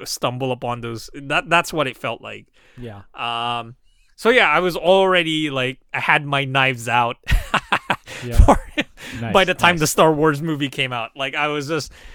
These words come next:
Speaker 1: and, you know, the thing was, there's a lot of revisionist history with the Star Wars movies. I'll say that
Speaker 2: Oh,
Speaker 1: after
Speaker 2: yeah.
Speaker 1: the original trilogy, like, now there's people who are defending and saying that the prequels were actually good, but we all remember that when they were coming out, people hated them, even though I guess there was
Speaker 2: Yeah.
Speaker 1: some goodwill with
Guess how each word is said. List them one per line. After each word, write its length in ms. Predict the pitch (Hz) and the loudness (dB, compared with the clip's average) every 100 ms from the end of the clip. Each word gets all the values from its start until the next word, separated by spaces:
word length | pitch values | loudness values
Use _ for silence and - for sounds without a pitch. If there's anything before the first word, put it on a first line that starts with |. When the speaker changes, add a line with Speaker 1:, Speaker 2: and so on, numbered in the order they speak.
| - _ | -20 _
Speaker 1:
and, 480 | - 226 208 180 190 | 2 2 0 -8 -6
you 80 | 269 | -2
know, 100 | 254 | 0
the 140 | 233 | -2
thing 200 | - 403 | -2 0
was, 200 | 269 214 185 165 | 2 0 -4 -10
there's 280 | 170 220 247 | -6 -4 0
a 40 | |
lot 200 | 269 294 | 2 4
of 80 | 285 | 4
revisionist 560 | 247 196 202 202 180 - | 0 0 0 0 -4 -2
history 360 | 147 - 160 | -2 -2 -4
with 140 | 139 127 | -2 -4
the 80 | 123 | -4
Star 220 | 147 131 | -2 -2
Wars 280 | 123 120 123 | -4 -6 -8
movies. 320 | 117 113 113 | -10 -8 -4
I'll 120 | 135 | -4
say 180 | - 139 | -2 -2
that 220 | 127 117 - | -2 -4 -2
Speaker 2:
Oh, 40 | |
Speaker 1:
after 320 | 123 123 107 139 | 0 0 0 -4
Speaker 2:
yeah. 40 | |
Speaker 1:
the 140 | 127 135 | -2 -2
original 420 | 131 135 147 147 | -2 -4 -6 -4
trilogy, 440 | 170 151 151 165 | -4 -4 -2 -2
like, 260 | 156 143 - _ _ _ _ _ _ - | -2 -4 -8 _ _ _ _ _ _ -8
now 520 | 143 170 233 277 185 | 0 4 4 2 -2
there's 280 | 160 185 - | -4 -4 -4
people 260 | 196 185 | -6 -4
who 60 | 175 | -2
are 60 | 160 | -2
defending 540 | 165 - 151 151 147 | -2 -4 -4 -4 -6
and 120 | 139 | -6
saying 240 | - 147 139 | -4 -2 -2
that 140 | 135 _ _ | -6 _ _
the 100 | 147 | -8
prequels 480 | - 190 - 165 139 | 0 0 0 -4 -4
were 120 | 139 | -2
actually 400 | 131 131 - 135 | 0 0 -4 -8
good, 340 | 113 135 107 110 | -4 -4 -4 -6
but 140 | 135 _ _ | -8 _ _
we 160 | 180 262 | 0 6
all 180 | 269 | 6
remember 500 | 220 180 185 160 135 123 | 6 4 2 2 -4 -4
that 160 | 139 147 | -6 -6
when 140 | 185 | -6
they 80 | 208 | -4
were 140 | 185 | -4
coming 300 | - 196 175 | -4 -6 -2
out, 240 | 175 131 - | -2 -4 -8
people 300 | 196 165 131 | -8 -8 -6
hated 300 | 139 131 113 | -6 -8 -12
them, 160 | 110 | -10
even 180 | 151 220 | -8 -4
though 300 | 226 208 185 | -2 -2 -2
I 140 | 151 156 | -4 -6
guess 160 | 160 | -6
there 100 | 160 | -6
was 140 | 151 - | -6 -6
Speaker 2:
Yeah. 60 | |
Speaker 1:
some 140 | 151 135 | -8 -6
goodwill 460 | 139 131 139 143 | -6 -6 -6 -4
with 300 | 135 127 113 | -4 -6 -10